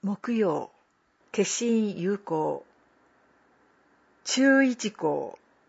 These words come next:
次の世帯は給付の対象外です。令和五年度に実施した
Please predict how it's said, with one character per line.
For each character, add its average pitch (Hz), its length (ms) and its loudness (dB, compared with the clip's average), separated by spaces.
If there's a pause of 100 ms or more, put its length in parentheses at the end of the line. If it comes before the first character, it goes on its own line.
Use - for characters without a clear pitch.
(540)
次 269 320 2
の 277 140 2
世 220 260 0
帯 156 240 4
は 147 240 -2 (320)
給 277 280 2
付 262 180 -2
の 226 140 2
対 220 220 0
象 226 280 2
外 147 240 -2
で 143 100 -8
す。 - 260 -18 (1500)
令 277 260 10
和 180 160 8
五 170 180 -2
年 214 260 2
度 165 140 0
に 143 160 -10
実 175 420 -6
施 - 0 -
し - 180 -8
た 160 300 0